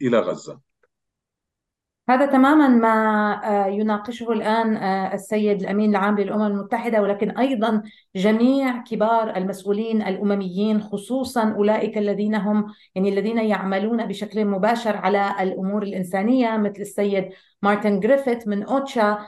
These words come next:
Speaker 2: آم، وأيضًا السيد فيليب لازاريني من وكالة الأونروا. بالنسبة لنا، لا يجب أن يكون هناك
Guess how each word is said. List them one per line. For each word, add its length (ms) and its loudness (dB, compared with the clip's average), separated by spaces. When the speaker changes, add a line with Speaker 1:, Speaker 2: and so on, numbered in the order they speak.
Speaker 2:
آم، 440 2
وأيضًا 880 0
السيد 420 -2
فيليب 440 -6
لازاريني 840 0
من 260 0
وكالة 560 -2
الأونروا. 520 0
بالنسبة 640 2
لنا، 640 -2
لا 360 2
يجب 460 2
أن 220 -2
يكون 440 -2
هناك 680 -2